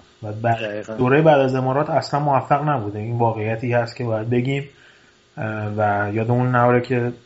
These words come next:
Speaker 1: دلیل اصلی که رفتن به این استادیوم این بود که با تیم‌های بزرگ اروپا رقابت کنن که مو-، ناموفق بوده. حتی تو لیگ برتر انگلیس هم نمی‌تونن با، اه، تیم‌های اول دوم رقابت بکنن. و،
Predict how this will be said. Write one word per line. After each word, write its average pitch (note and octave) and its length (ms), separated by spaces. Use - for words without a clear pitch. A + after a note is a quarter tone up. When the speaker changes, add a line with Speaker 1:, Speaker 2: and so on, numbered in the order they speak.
Speaker 1:
دلیل A2+ 320
اصلی A#2 440
که B2+ 120
رفتن G#2+ 440
به G#2 200
این A2+ 140
استادیوم A2+ 480
این C#3 140
بود C#3+ 140
که D#3 100
با B2+ 100
تیم‌های A#2 300
بزرگ A2+ 380
اروپا A2+ 300
رقابت B2 420
کنن C#3 240
که C#3 120
مو-، B2+ 240
ناموفق A#2 600
بوده. G2+ 140
حتی A2 260
تو A#2 120
لیگ A2 260
برتر G#2+ 440
انگلیس A2 380
هم C#3 140
نمی‌تونن B2 340
با، F#2 160
اه، G2 140
تیم‌های G2+ 240
اول G2 320
دوم G2 420
رقابت G2 440
بکنن. F#2 320
و، A#2+ 260